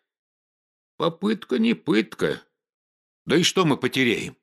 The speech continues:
А приобрести можем могучего союзника, с которыми против монарха можно пойти». «Боже, если ты есть,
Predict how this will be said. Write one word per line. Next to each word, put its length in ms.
А 180
приобрести 760
можем 480
могучего 560
союзника, 840
с 140
которыми 520
против 480
монарха 580
можно 320
пойти». 560
«Боже, 560
если 560
ты 180
есть, 600